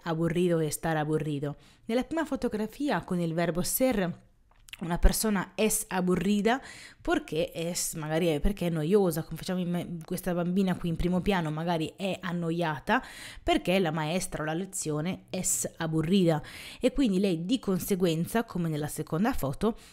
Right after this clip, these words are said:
è sta aburrida. E quindi la ragazza della seconda fotografia che guarda lo schermo, mm, è molto annoiata, quindi è sta aburrida, quindi mi raccomando attenzione a questa distinzione. Altrettanto è diverso dire ser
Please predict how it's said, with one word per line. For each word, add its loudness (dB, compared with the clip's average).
è 2
sta 0
aburrida. 0
E -4
quindi 4
la 2
ragazza 0
della -2
seconda -2
fotografia 0
che -4
guarda 0
lo 0
schermo, 0
mm, 2
è 2
molto -2
annoiata, -4
quindi -4
è 2
sta 0
aburrida, 0
quindi 0
mi -2
raccomando 0
attenzione -4
a -4
questa -8
distinzione. -6
Altrettanto -2
è 2
diverso -2
dire 0
ser 2